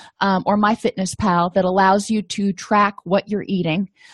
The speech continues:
so you can see how much you're eating. And, and that'll really help you get an idea about whether you're grazing, how much you're eating, if you're eating more than you really thought you were. So some nutritional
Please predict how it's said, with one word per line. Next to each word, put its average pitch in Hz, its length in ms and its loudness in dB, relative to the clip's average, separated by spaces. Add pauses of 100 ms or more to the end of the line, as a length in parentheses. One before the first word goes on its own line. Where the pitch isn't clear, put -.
(120)
so - 120 -4
you 294 100 2
can 339 140 -2
see 254 580 -2
how 214 240 0
much 214 300 0
you're 196 100 -2
eating. 170 420 -4 (200)
And, 226 200 0
and 254 140 6
that'll 277 240 2
really 240 340 2
help 208 340 -2
you 208 300 2 (680)
get 220 220 0
an 247 100 4
idea 220 600 0 (300)
about 196 480 4 (680)
whether 190 220 0
you're 180 180 0
grazing, 185 580 2
how 190 160 -2
much 202 320 0
you're 196 140 -6
eating, 175 420 -2
if 165 100 -6
you're 185 140 -4
eating 185 340 0
more 185 280 0
than 185 140 -2
you 180 120 -4
really 165 240 -4
thought 175 320 -2
you 175 160 -2
were. 143 260 0 (800)
So 330 120 2
some 330 180 0
nutritional 339 880 0